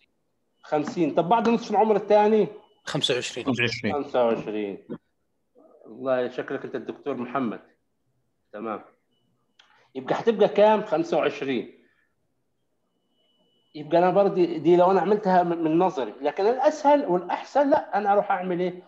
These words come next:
Speaker 1: أكتب كده على طول. يبقى أول شيء بالآلة الحاسبة أعمل إيه يا شباب؟ أقول أضرب الإي وأفتح قوس زي ما أنا كتبت كده، سالب علامة ستة تسعة تلاتة ضرب مية تمانية وأربعين على أربعة وسبعين، هتديني قيمة.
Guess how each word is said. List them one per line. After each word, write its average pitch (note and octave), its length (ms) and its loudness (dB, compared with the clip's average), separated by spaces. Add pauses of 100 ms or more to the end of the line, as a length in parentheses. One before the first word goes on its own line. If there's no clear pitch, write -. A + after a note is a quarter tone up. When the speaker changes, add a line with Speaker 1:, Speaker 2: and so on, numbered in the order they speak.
(200)
Speaker 1:
أكتب - 280 -10
كده - 280 -10 (480)
على G3+ 220 4
طول. G3+ 340 -4 (120)
يبقى D3+ 240 0
أول C4+ 220 4
شيء C4+ 160 -4
بالآلة G#3+ 200 0
الحاسبة G#3+ 360 0
أعمل F#3 180 0
إيه G#3 60 4
يا G3+ 40 4
شباب؟ E3 500 0 (440)
أقول F3 440 -4
أضرب F#3+ 320 2
الإي A3+ 480 0 (260)
وأفتح - 440 -2
قوس A3+ 300 2
زي F3 140 0
ما F3 80 2
أنا E3 80 2
كتبت F#3 260 -4
كده، B3 400 -2 (180)
سالب G3 460 4
علامة F3+ 360 2
ستة G3+ 300 -4
تسعة E3 300 -4
تلاتة E3 360 2
ضرب F3+ 300 2
مية F#3+ 220 2
تمانية F#3+ 340 0
وأربعين F#3+ 280 0
على F3 340 2
أربعة F#3 320 0
وسبعين، G3+ 560 -4 (160)
هتديني A3+ 480 -2
قيمة. A3 540 0